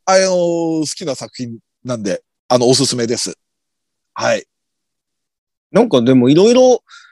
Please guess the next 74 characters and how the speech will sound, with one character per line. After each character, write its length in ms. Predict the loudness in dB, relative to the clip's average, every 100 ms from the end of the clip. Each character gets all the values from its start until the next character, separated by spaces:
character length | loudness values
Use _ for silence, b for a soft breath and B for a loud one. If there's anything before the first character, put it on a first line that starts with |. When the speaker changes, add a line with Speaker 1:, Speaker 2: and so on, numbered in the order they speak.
| B B B _ _
Speaker 2:
な 140 | -6
ん 40 | -4
か 240 | -6 -8
出 180 | -2 0
て 120 | 0
き 60 | 0
た 140 | -2
と 80 | -2
思 140 | -4 -4
っ 20 |
た 120 | -6
ら、 240 | -6 -8 -10 _ _
ス 160 | -6 -6
ッ 80 | -6
と 220 | -6 -6 -4
い 80 | -4
な 100 | -2
く 80 |
な 100 | -4
っ 60 | -4
た 60 | -6
り 60 |
と 80 | -6
か 80 | -6
す 160 | -2 0
る 80 |
の 80 | 0
は 140 | -2 -2
そ 140 | -4
う 40 |
い 40 | -6
う 20 |
こ 80 | -8
と 80 | -14
な 100 | -20
ん 20 |
で 60 |
す 80 | -14
か？ 100 | -10
そ 140 | -4 -2
の 240 | -2 -2 -6
ス 140 | -10 -2
ピ 140 | 0
ン 80 | 0
オ 60 |
フ 100 | -2
と 80 | -8
い 40 | -10
う 60 |
か、 200 | -6 -6
ク 160 | -2 0
ロ 80 | 0
ス 100 | 0
オ 60 |
ー 40 | 0
バ 100 | -2
ー 40 |
的 160 | -4 -8
な 100 | -8
こ 80 |
と 60 | -12
な 80 | -12
ん 40 |
で 60 | -14
す 60 | -12
か 120 | -8
ね？ 160 | -8 -8 _ _ -20 -20 _
Speaker 1:
だ 160 | -2 0
と 220 | 4 4
思 160 | 4 4
う。 20 |
Speaker 2:
な 60 | 4
ん 20 |
Speaker 1:
で、 160 | 2